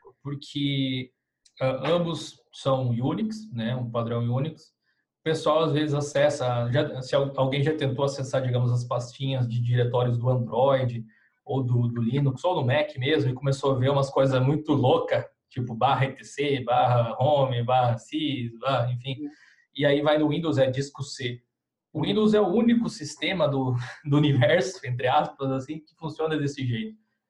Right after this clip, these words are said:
Speaker 2: Aham.
Speaker 1: Ele é, ele é a exceção a essa regra dos Unix aí.
Speaker 2: Uhum.
Speaker 1: E no caso do Mac,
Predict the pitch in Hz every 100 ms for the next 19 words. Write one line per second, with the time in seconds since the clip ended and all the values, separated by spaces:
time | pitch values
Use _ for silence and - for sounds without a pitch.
0 | - 139 139 131 135 147 - 131 135 147
1 | - 147 - 160 160 139 131 131 135 -
2 | 139 135 135 147 147 151 170 190 139 120
3 | - 120 117 - _ _ - 135 147 202
4 | - 156 170 - 165 196 180 139 123 139
5 | 185